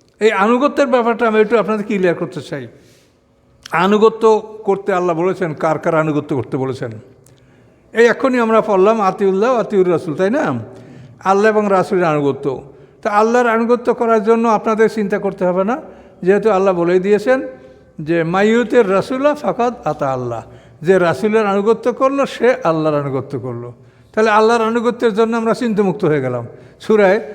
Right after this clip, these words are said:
নিসার আশি নম্বর আয়াত, "মাইয়ুতিল্লাহ", "মাইয়ুতির রাসূলা ফাকাদ আতা আল্লাহ"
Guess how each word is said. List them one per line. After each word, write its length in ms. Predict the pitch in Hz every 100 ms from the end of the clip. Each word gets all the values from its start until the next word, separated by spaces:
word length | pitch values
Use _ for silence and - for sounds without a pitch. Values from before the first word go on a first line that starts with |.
| -
নিসার 340 | 185 202 208 196
আশি 260 | 165 -
নম্বর 340 | 165 147 135 127
আয়াত, 180 | 120
"মাইয়ুতিল্লাহ", 840 | 127 165 190 196 196 190 190 196 311 - - - - _ _ _ _ _ _
"মাইয়ুতির 520 | 175 190 208 214 233 196
রাসূলা 420 | 196 240 240 330
ফাকাদ 360 | 240 175 180
আতা 220 | 147 131 131
আল্লাহ" 340 | 120 120 110